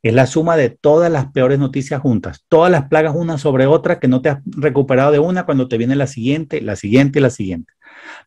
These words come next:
Pero para el pueblo de Dios, y esta es la parte bonita y esperanzadora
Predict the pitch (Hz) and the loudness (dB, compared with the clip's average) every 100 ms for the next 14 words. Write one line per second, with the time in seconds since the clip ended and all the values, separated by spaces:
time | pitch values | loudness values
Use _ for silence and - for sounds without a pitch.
0 | - 131 127 123 113 113 101 - 147 170 | 2 6 6 4 4 4 2 4 4 6
1 | 208 196 160 147 123 147 - 101 92 127 | 6 4 6 6 6 4 -2 -10 -4 2
2 | 143 135 127 139 120 143 160 101 120 139 | 2 4 2 4 4 2 0 -4 -4 -2
3 | 143 139 143 120 107 113 | -2 0 2 2 2 -2